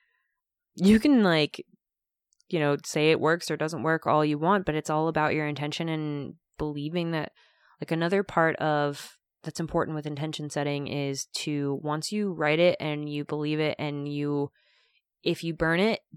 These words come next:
then burn it. Um, for me, I like to see them every day and keep repeating them. Um,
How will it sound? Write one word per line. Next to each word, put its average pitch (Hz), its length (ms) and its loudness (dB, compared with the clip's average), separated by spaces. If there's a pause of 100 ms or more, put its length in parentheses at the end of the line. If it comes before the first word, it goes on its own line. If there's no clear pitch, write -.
(120)
then 160 200 0
burn 147 220 2
it. 180 300 0
Um, 143 280 -4
for 156 160 -2
me, 160 240 0
I 151 180 0
like 156 140 0
to 147 80 -8
see 139 200 -8
them 165 180 -4
every 170 200 0
day 170 200 0
and 151 160 -4
keep - 200 -8 (140)
repeating 156 460 -2
them. 185 320 0 (540)
Um, 147 480 0